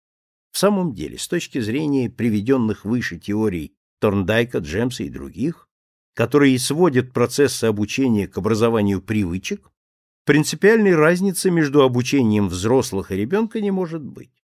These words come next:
Самый вопрос об этом является праздным. Образование привычек имеет в своей основе один и тот же механизм, образуется ли эта привычка у взрослого или у ребёнка.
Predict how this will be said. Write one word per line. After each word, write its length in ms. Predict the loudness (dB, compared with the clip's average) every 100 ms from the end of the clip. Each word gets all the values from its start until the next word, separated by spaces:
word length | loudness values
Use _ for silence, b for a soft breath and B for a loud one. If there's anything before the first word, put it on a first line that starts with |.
| _ _ _ _ _ _ _ _
Самый 380 | 0 2 4 4
вопрос 540 | 4 4 2 2 0
об 160 | -2 -2
этом 240 | -2 -2
является 480 | -2 0 -2 -2 -8
праздным. 640 | -6 -6 -6 -10 -20 -20 _ _ _ _ _ _ _ -4
Образование 640 | 0 2 4 4 4 2 2
привычек 640 | 2 2 2 -2 -4 -2
имеет 340 | 0 2 0 -2
в 80 |
своей 460 | -6 -2 0 2 0
основе 420 | 0 0 0 -2 -8 _
один 340 | 2 2 2 0
и 60 |
тот 240 | 2 2 2
же 100 | -2
механизм, 680 | -2 2 2 2 0 -2 0
образуется 640 | 4 4 4 0 -2 0
ли 140 | 2 2
эта 160 | 0
привычка 540 | -2 -2 0 0 -2 -8
у 60 |
взрослого 580 | -6 -2 0 0 -2 -4
или 220 | -2 -2
у 140 | -2 -2
ребёнка. 640 | -4 -8 -12 -18 _